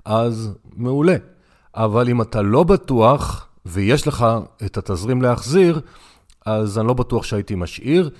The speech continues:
כי אני מניח לפי השאלה, הלכת למסלול קבוצתי של שלוש שנים, לווית לשבע שנים, כי אתה רוצה לעשות שני מחזורים, שני סבבים על הכסף,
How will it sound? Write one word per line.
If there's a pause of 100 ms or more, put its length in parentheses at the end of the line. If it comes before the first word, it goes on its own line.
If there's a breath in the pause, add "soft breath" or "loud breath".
כי
אני
מניח
לפי
השאלה,
הלכת
למסלול
קבוצתי
של
שלוש
שנים, (640 soft breath)
לווית
לשבע
שנים,
כי
אתה
רוצה
לעשות
שני
מחזורים,
שני
סבבים
על
הכסף,